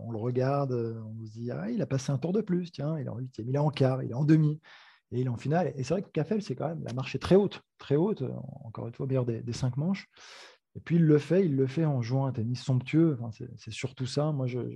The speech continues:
c'est, c'est plus ce souvenir, c'est très affectueux presque, euh, de, de parler de, de ce, de cette victoire il y a, il y a vingt ans maintenant. Et, euh, et d'ailleurs, quand on se regroupe, alors ça, c'est très, on parlait, je, je dis c'est gén-,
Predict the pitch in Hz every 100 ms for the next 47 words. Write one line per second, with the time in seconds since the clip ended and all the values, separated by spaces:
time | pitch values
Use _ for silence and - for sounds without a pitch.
0 | 131 123 151 135 131 147 143 127 139 147
1 | 160 151 - - 131 131 135 - 160 165
2 | - 131 131 - _ - - _ 123 117
3 | 113 117 120 120 117 123 139 147 127 117
4 | 117 113 117 110 110 110 - 117 120 -
5 | 139 127 104 107 110 110 135 131 135 127
6 | 131 139 156 - - - - - _ -
7 | 123 120 110 110 110 117 131 127 127 120
8 | 107 107 117 123 147 117 110 110 123 -
9 | - - 120 110 107 107 110 113 110 104
10 | 101 101 117 - 113 127 127